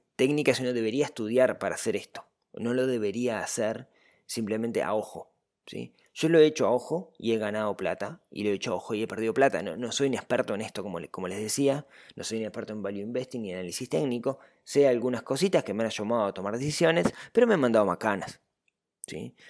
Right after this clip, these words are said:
En otras, eh, en otro episodio podemos seguir hablando, digamos, de ejemplos prácticos de, de, de cómo se usa esto, pero la idea no es que sea una timba, ¿sí? La idea es usar la mayor cantidad de información posible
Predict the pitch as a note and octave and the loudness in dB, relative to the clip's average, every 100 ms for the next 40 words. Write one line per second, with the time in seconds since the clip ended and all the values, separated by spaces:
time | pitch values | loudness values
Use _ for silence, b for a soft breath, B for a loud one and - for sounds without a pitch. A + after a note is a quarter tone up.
0 | B B _ _ B2 C3+ D3 D#3 C#3 - | B B _ _ -2 -2 2 2 2 -2
1 | F#2+ A2 G#2 D#2+ C3 C#3+ - - C3+ A#2 | -4 -2 0 0 2 2 2 4 4 4
2 | B2 A#2 A2+ A2 G#2+ A2+ B2 G#2 A2+ B2 | 0 0 2 2 2 0 0 2 2 0
3 | G#2 - A2 G#2+ - A#2+ - - F#2+ G2 | -2 -4 -4 -6 -4 -4 -4 -8 -8 -8
4 | A#1+ G#1+ D#2 - A2 G2 - F#2 B2 C#3+ | -10 -10 -12 -10 -8 -8 -6 0 4 4
5 | - G2 G#2 A#2 D3 E3 D#3 C3 C3+ B2+ | 2 -2 2 4 6 6 4 4 2 -2
6 | B B B B _ _ _ - C3+ A#2 | B B B B _ _ _ -2 2 2
7 | - A2+ G2 - - _ _ _ - A#2+ | 0 -4 -2 -6 -10 _ _ _ -2 4
8 | B2 A2+ C3+ C#3 A#2+ G2+ - G2+ - G#2+ | 6 6 6 6 6 2 -4 -6 0 0
9 | E2+ D#2 - - C3 A#2+ B2+ A2+ G2 G2 | 0 -4 -4 -2 0 2 2 0 -4 -4
10 | F2+ - C3 A#2+ G#2+ - C3+ C#3 D#3+ | -4 0 0 0 -4 -2 2 4 2